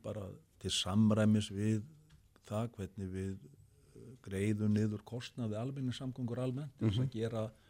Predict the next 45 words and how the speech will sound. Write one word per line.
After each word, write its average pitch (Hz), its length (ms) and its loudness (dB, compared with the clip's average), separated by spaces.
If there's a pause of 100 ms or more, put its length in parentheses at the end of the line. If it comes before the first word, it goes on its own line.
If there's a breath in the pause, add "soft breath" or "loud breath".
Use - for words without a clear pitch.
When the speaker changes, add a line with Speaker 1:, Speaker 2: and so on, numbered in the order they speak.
(120)
Speaker 1:
hvetja 117 400 4
notendur 123 440 0
til 120 120 -12
að 113 120 -6
nota 127 300 -6
almenningssamgöngur 147 720 -6 (680)
og 90 180 -8
ég 98 80 -4
held 95 140 2
að 101 120 -6
séu 107 120 0
nú 104 80 0
allir 107 220 -2
sammála 113 360 2
um 107 60 2
það 113 160 -2
að 101 280 4 (440)
það 117 300 2
er 117 100 6
leiðin, 147 400 4
sko, 123 240 -12
það 107 320 -4 (320)
yrði 104 220 -8
allavega 107 320 -4
mjög 117 160 4
fælandi 127 420 -4
ef 123 120 -2
við 113 180 -2
værum 117 200 -4
að 113 100 -6
selja 117 200 -6
á - 40 -8
sautján 123 280 -6
hundruð 117 220 -8
og 120 60 -6
níutíu 135 280 -6
krónur 127 280 -8
ferðin 120 260 4
Speaker 2:
Já, - 40 2
Speaker 1:
í 117 60 -6
strætó 131 240 0
Speaker 2:
já. 127 140 4
Speaker 1:
hérna 143 160 4
innanbæjar. 151 320 -2
Speaker 2:
Mhm. 127 340 2